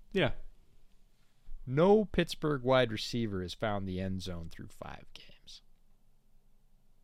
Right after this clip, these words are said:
Speaker 1: That,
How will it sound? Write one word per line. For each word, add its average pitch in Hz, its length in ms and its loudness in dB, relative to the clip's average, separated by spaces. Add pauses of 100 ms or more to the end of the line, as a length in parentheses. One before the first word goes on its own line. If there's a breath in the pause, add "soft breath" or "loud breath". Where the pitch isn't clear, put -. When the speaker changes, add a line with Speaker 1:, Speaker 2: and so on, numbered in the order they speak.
(2250)
Speaker 1:
That, - 140 -4